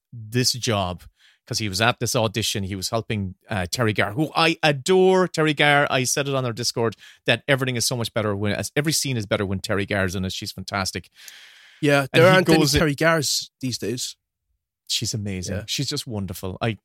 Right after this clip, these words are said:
Speaker 1: just adored her in this film. I adore her in everything. But anyway, it's the scene when, when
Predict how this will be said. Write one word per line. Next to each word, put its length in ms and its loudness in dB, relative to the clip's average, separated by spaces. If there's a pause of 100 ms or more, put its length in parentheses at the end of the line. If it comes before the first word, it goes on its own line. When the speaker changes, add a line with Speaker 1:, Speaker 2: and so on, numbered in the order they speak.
Speaker 1:
just 320 -8
adored 400 -6
her 100 -8
in 100 -4
this 120 -4
film. 180 -10
I 40 -10
adore 180 -10
her 80 -6
in 80 -6
everything. 300 -8 (380)
But 140 2
anyway, 440 2
it's 160 -2
the 80 0
scene 560 2
when, 320 -4
when 360 0